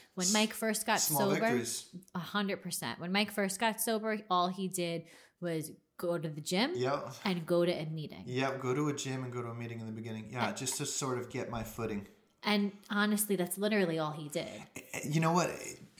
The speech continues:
Speaker 2: It, it really is small steps in life for anything.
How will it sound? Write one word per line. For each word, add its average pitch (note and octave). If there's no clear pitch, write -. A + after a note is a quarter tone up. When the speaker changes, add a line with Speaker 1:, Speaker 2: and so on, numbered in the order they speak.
Speaker 2:
It, C#3+
it C3
really D3
is C3
small A#2
steps -
in A2+
life -
for C3+
anything. E3+